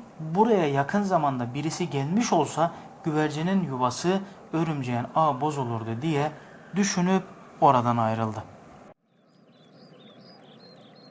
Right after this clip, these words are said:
Tam üç gün sürmüştü Peygamberimiz sallallahu aleyhi ve sellem ve sevgili dostu Hazreti Ebu Bekir radıyallahu anh'ın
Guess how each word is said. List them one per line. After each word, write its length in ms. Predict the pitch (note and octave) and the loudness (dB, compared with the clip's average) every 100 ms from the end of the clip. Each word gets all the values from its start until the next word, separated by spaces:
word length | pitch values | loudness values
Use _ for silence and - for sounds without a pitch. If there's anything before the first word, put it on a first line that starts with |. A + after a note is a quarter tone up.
| - - - - - - - - - - - - - - - - - | -20 -20 -20 -20 -20 -20 -20 -20 -20 -20 -20 -20 -20 -20 -20 -20 -12
Tam 400 | - F3+ A3 A3+ A3+ - | 6 10 10 8 2 -2
üç 300 | A#3 A3+ - | -2 -2 -2
gün 300 | F3 F3+ D#3+ | 0 0 -2
sürmüştü 560 | - C#3+ C3 A#2 C3+ | -2 -4 -4 -4 -6
Peygamberimiz 920 | - C3+ C3+ C#3 C#3 C3+ D3 F#3 F3+ - - | -4 -2 -2 -2 -2 -2 0 0 -2 -8 -18
sallallahu 580 | - D3 C3+ C#3+ D3+ E3+ | -4 0 2 2 2 0
aleyhi 240 | D3 C3+ C3 | 0 -2 -4
ve 80 | |
sellem 480 | A#2+ - B2 C#3+ F3 E3+ - - | -6 -6 -2 0 0 -2 -14 -8
ve 60 | |
sevgili 560 | C3+ - C#3 C#3+ F3+ F3+ | -6 -2 -2 -2 -4 -2
dostu 340 | D3 A#2+ - | -2 -2 -4
Hazreti 460 | B2+ C#3+ C#3 C#3+ D3+ | -4 -4 -4 -6 -6
Ebu 300 | D3+ D3 C3+ | -4 -4 -4
Bekir 300 | C3 - E3 | -6 -4 -4
radıyallahu 520 | D3+ C3+ C#3 C3 A#2+ | -2 -2 0 0 0
anh'ın 500 | C#3 E3+ C#3+ E3+ F3 | 2 2 0 -2 -2